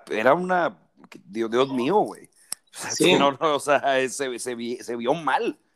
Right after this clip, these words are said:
Speaker 1: Y el, el, el equipo en general también se vio mal. Y Burrow, o sea, Cincinnati le pasó por encima muy bien. Entonces,
Speaker 2: O sea,
Speaker 1: pues, esperemos un ba-, bounce back, güey.
Speaker 2: Es que s-,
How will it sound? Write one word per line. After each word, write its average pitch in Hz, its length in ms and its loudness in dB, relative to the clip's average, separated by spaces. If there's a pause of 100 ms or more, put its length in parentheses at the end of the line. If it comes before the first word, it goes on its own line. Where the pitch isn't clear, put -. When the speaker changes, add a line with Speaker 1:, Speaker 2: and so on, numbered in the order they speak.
(400)
Speaker 1:
Y 117 760 0
el, 117 280 2
el, 117 220 2
el 110 160 -2
equipo 113 260 -8
en 160 80 -6
general 123 400 0
también 135 400 -4
se 151 140 -8
vio 135 160 -6
mal. 135 280 -4
Y 117 120 -6
Burrow, 120 500 -2
o 101 60 -20
sea, 104 200 -8
Cincinnati 101 520 -6
le 180 100 0
pasó 113 260 0
por - 140 -8
encima 120 360 -4
muy 123 260 -6
bien. 113 200 -12 (920)
Entonces, 131 320 2
Speaker 2:
O 156 40 6
sea, 156 100 0
Speaker 1:
pues, 110 160 -2
esperemos 113 680 2
un 107 440 -4
ba-, - 180 0
bounce 110 460 2
back, 127 280 6
güey. 107 300 -4 (1400)
Speaker 2:
Es 147 100 -4
que 220 80 10
s-, - 160 6